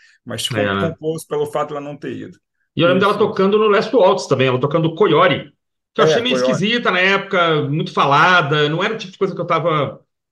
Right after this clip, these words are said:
Speaker 2: Mas aí quando eu vi, aí você começa a ligar os pontos, né? Pô, Woodstock é dela, Big Yellow Taxi, aí chega uma coisa ou outra, você começa a procurar, né?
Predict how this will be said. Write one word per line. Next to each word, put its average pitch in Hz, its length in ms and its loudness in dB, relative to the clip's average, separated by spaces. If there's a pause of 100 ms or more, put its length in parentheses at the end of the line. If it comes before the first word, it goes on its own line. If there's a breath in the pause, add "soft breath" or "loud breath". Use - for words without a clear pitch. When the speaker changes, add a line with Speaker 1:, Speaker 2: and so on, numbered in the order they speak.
(140)
Speaker 2:
Mas 151 120 -2
aí - 40 -2
quando 254 120 -2
eu 220 60 0
vi, 208 140 0
aí 175 160 0
você 190 120 -6
começa - 240 -4
a - 20 0
ligar 208 140 -2
os 147 80 -2
pontos, 151 260 -4
né? 160 80 -2
Pô, 165 120 -6
Woodstock 156 440 -6
é - 20 -6
dela, 135 260 -2
Big 135 220 -8
Yellow 147 220 -4
Taxi, 120 420 -6
aí 117 140 -6
chega 147 200 -8
uma 143 180 -4
coisa 147 220 -4
ou 139 60 0
outra, 147 220 -2
você - 160 -10
começa 151 360 -6
a - 20 -6
procurar, 156 520 -2
né? 113 220 -10